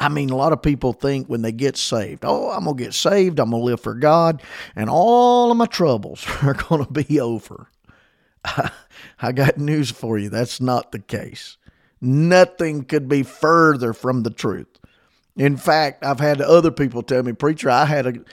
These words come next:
I had no trouble until I got saved." And because they didn't know anything of, of, of, of the warfare spiritually.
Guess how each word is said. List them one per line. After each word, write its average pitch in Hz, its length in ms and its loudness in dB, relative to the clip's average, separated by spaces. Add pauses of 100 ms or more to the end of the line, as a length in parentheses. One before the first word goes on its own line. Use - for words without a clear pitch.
(220)
I 123 180 0
had 143 300 0
no 147 240 4
trouble 104 560 -6 (360)
until 123 840 0 (120)
I 117 120 -2
got 120 320 -4
saved." - 540 -12 (960)
And 143 240 0
because 139 480 2
they 143 140 2
didn't 143 240 0
know 143 140 4
anything 131 580 -2
of, 101 320 -10
of, 107 380 -8
of, 101 320 -12
of 110 220 -6
the 110 120 -2
warfare 123 720 0
spiritually. 175 840 -2